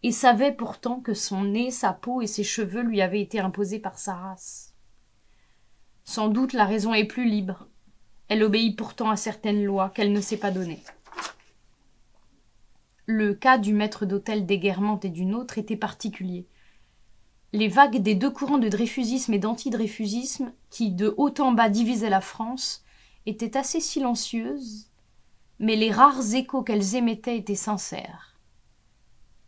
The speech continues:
En attendant, en entendant quelqu'un, au milieu d'une causerie qui s'écartait volontairement de l'affaire, annoncer furtivement une nouvelle politique, généralement fausse mais toujours souhaitée, on pouvait induire de l'objet de ses prédictions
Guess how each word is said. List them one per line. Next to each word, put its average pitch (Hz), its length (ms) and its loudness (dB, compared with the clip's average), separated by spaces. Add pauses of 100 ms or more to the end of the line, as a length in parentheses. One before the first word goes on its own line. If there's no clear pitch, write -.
(460)
En 214 180 2
attendant, 247 640 2 (300)
en 220 160 2
entendant 262 460 2
quelqu'un, 240 560 -4
au 240 100 -2
milieu 226 300 2
d'une 208 200 2
causerie 214 480 -4
qui 202 120 -6
s'écartait 240 520 -4
volontairement 240 600 -2
de 202 100 -2
l'affaire, 202 680 -8 (600)
annoncer 233 480 0
furtivement 262 640 -2
une 220 160 2
nouvelle 226 340 0
politique, 247 720 -4
généralement 208 540 0
fausse 214 320 -6
mais 190 100 -4
toujours 226 280 -8
souhaitée, 220 540 -6 (920)
on 220 80 0
pouvait 285 420 -2
induire 254 400 2
de 214 80 2
l'objet 233 380 0
de 208 100 -2
ses 208 160 -4
prédictions 240 800 -6